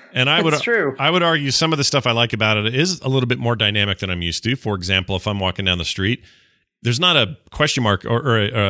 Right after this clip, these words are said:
Speaker 1: exclamation point over someone's head going, "Hey, I have a quest." Obviously, it's a "Let's go do it."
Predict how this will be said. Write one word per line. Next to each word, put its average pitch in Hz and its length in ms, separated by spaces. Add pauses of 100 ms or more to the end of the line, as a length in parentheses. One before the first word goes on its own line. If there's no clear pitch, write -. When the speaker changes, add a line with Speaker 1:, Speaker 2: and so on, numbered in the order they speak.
Speaker 1:
exclamation 120 640
point 95 260
over 101 140
someone's 98 320
head 107 280
going, 87 280
"Hey, 208 220
I 175 140
have 156 200
a 151 60
quest." - 380 (240)
Obviously, 98 540
it's 92 120
a 107 40
"Let's 113 160
go 135 120
do 156 160
it." - 120